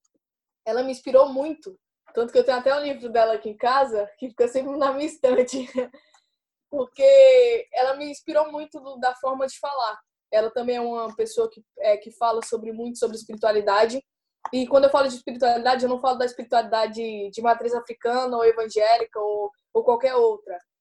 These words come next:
É, porque as pessoas, elas costumam muito falar de religião acusando a outra.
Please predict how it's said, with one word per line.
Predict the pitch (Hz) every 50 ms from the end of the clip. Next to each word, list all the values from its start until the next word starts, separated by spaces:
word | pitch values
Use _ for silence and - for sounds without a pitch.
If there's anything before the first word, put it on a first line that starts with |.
| _ _ -
É, | 202 202 202 208 202 202 196 - 285 285 -
porque | - 226 247
as | 240 -
pessoas, | - - - 247 233
elas | 247 247 247 240 -
costumam | 247 247 - 254 247 247
muito | 240 240 240 240 -
falar | 262 247 240 233
de | 226 220 240
religião | 240 240 247 233 202 220 240 233 240 240
acusando | 240 - 247 247 240 233 226
a | 240 262
outra. | 247 220 208 202 - 196 190